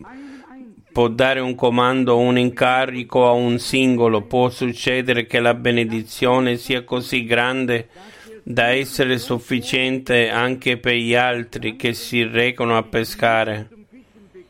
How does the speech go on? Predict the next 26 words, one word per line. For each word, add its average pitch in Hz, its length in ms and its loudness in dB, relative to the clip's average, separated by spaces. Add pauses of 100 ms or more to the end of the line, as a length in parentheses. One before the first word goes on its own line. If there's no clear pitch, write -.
(720)
che 131 160 -2
non 127 280 0
solo 139 380 2
una 127 240 2
barca 131 480 0
ma 123 200 0
più 127 200 0
barche 127 520 0
possono 123 520 0
essere 127 520 2
riempite. 120 720 -2
Non 117 240 0
solo 131 680 2 (580)
uno 135 600 2
è 123 200 0
benedetto, 131 760 0
ma 123 180 2
tutti 127 460 -4
quelli 131 480 2
che 127 160 0
erano 127 340 0
destinati 123 800 0
a 120 80 0
pescare 127 720 -2
sono 123 440 0
benedetti. 117 920 -2